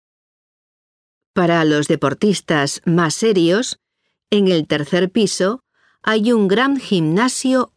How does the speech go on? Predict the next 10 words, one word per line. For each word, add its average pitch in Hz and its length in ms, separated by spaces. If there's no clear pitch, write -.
con 151 400
todo 185 340
lo 135 120
necesario 170 840
para 120 380
hacer 180 340
ejercicio. 151 840
No 175 380
hemos 175 400
olvidado 208 880